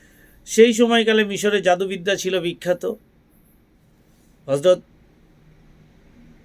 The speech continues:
ইউসুফ আলাইহিসসালামের আমলে ছিল জ্যোতিষবিদ্যা, মানে হাত গণনাকারী, হাত দেখতে পারে, হাত ই করতে পারে, বা স্বপ্ন দেখেছে সেই স্বপ্নের বর্ণনাকারী, বা সেই স্বপ্ন সম্বন্ধে যে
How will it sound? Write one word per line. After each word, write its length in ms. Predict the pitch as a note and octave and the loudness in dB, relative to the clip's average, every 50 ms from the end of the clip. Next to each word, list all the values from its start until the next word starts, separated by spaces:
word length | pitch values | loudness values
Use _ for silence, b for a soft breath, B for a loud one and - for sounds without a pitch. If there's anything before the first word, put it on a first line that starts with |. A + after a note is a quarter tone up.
| _ _ - - - _ - - - - - | _ _ -20 -20 -20 _ -20 -20 -20 -14 -6
ইউসুফ 340 | - G3+ G#3+ G#3 - C#4 B3+ | -2 0 0 0 0 2 2
আলাইহিসসালামের 760 | A#3+ G#3 G3 G3 F#3 F3+ - - F#3+ E3+ E3+ E3 E3 E3 D#3+ | 2 2 2 0 -2 -2 -4 -2 -2 -2 -2 -2 -4 -4 -4
আমলে 320 | D3+ D3+ D3+ D#3+ D#3+ D#3+ | -4 -4 -4 -4 -4 -4
ছিল 220 | - - E3+ D3+ D#3 | -6 -6 -6 -6 -4
জ্যোতিষবিদ্যা, 640 | C3 D3 D#3 B2 D#3 D#3 B2 - D3 C#3+ B2 D3 | -4 -4 -6 -6 -8 -10 -10 -10 -10 -8 -6 -6
মানে 160 | C#3 D3 C#3+ C#3 | -4 -4 -6 -8
হাত 320 | A#2 B2+ D3 D3+ D3 D3 | -6 -4 -4 -4 -4 -4
গণনাকারী, 580 | C3 D#3 C#3+ D3 D3 C#3+ C#3+ C3 D3 C#3+ C#3+ C3 | -6 -6 -6 -6 -6 -6 -6 -4 -4 -4 -4 -4
হাত 180 | B2+ C3 C#3 | -4 -6 -6
দেখতে 340 | C3 B2+ C#3+ C3+ - - D3 | -6 -6 -8 -8 -6 -8 -6
পারে, 200 | C3+ C#3 C3+ C3 | -6 -4 -4 -4
হাত 220 | B2 C3+ C#3 B2+ | -4 -4 -6 -6
ই 100 | C#3 C3+ | -8 -10
করতে 260 | B2+ - C#3 - - C#3 | -8 -10 -10 -8 -6 -6
পারে, 200 | B2+ B2+ B2+ C3 | -4 -4 -4 -4
বা 100 | C3 B2+ | -6 -6
স্বপ্ন 360 | - - C#3+ C#3+ - D3+ D3 | -6 -6 -8 -8 -8 -12 -10
দেখেছে 340 | C3 C#3 C3+ C#3 B2 C3+ A#2+ | -10 -10 -10 -10 -12 -12 -12
সেই 180 | - C#3 B2+ | -10 -10 -10
স্বপ্নের 320 | A2+ A#2+ B2+ B2 B2+ B2+ A#2+ | -8 -10 -10 -10 -10 -10 -10
বর্ণনাকারী, 680 | B2 C3 C3 C3 C3 C3 C3 B2+ - C3 B2+ C3 B2+ - - B B B B B B B B B B - - - - | -8 -8 -8 -8 -8 -10 -10 -10 -8 -8 -8 -8 -8 -12 -18 B B B B B B B B B B -20 -20 -16 -8
বা 100 | D3+ C#3+ | -6 -6
সেই 240 | C3 - E3 F3 F3 | -6 -4 -6 -6 -6
স্বপ্ন 300 | E3+ - D3+ - - D3 | -4 -6 -8 -8 -8 -10
সম্বন্ধে 480 | C3 - C#3 C#3 C#3 C#3+ C3+ C3 C3+ B2 | -8 -8 -8 -8 -6 -8 -6 -6 -8 -8
যে 400 | A2 A#2 C3+ C#3+ C#3 C#3 D3 | -8 -8 -8 -8 -8 -8 -10